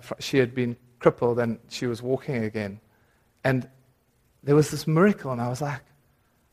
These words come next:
"I need to be born again. I need to be made new." And I, I didn't even have, like, a choice. It was like, I stood there, "Does anyone want to come and accept Jesus as their Savior?" I was like,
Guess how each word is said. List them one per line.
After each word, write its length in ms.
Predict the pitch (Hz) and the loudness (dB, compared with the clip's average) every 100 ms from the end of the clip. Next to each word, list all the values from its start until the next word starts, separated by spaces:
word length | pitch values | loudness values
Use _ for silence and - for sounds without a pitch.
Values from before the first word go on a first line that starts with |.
| - | -10
"I 140 | 160 | -6
need 120 | 170 | -4
to 60 | 170 | -4
be 120 | 165 | -4
born 300 | 156 160 175 | -4 -2 -2
again. 320 | 165 175 185 - _ _ _ _ _ _ _ - | -4 -4 -6 -8 _ _ _ _ _ _ _ -2
I 120 | 170 | 4
need 160 | 185 | 6
to 80 | 180 | 6
be 120 | 180 | 6
made 320 | 156 139 160 147 | 6 6 6 6
new." 360 | 156 202 110 - _ _ _ _ _ _ _ _ _ _ _ _ _ | 6 6 4 -8 _ _ _ _ _ _ _ _ _ _ _ _ _
And 240 | 147 143 135 | 6 6 6
I, 40 | - _ _ _ | -10 _ _ _
I 60 | 139 | 2
didn't 200 | 151 202 | 6 8
even 140 | 190 | 8
have, 200 | 175 175 | 8 8
like, 180 | 175 170 | 8 6
a 40 | |
choice. 420 | 165 - 220 170 139 | 0 8 8 8 4
It 20 | |
was 180 | 139 156 | 4 6
like, 300 | 156 147 - _ _ - | 4 2 -16 _ _ -8
I 80 | 131 | -8
stood 320 | - 196 170 | 6 6 10
there, 260 | 180 180 | 8 10
"Does 320 | - - 139 151 | 6 -2 -6 0
anyone 340 | 190 196 190 | 2 4 4
want 120 | 180 | 2
to 120 | 170 - | 2 0
come 160 | 175 | 2
and 100 | 175 | 2
accept 320 | 160 - - | 0 -4 -4
Jesus 540 | - 147 165 127 120 - | 0 2 2 -2 -8 -6
as 140 | 139 131 | -6 2
their 120 | 135 | 0
Savior?" 440 | - 165 165 123 | 2 2 2 0
I 20 | |
was 120 | 110 | -6
like, 80 | - | -12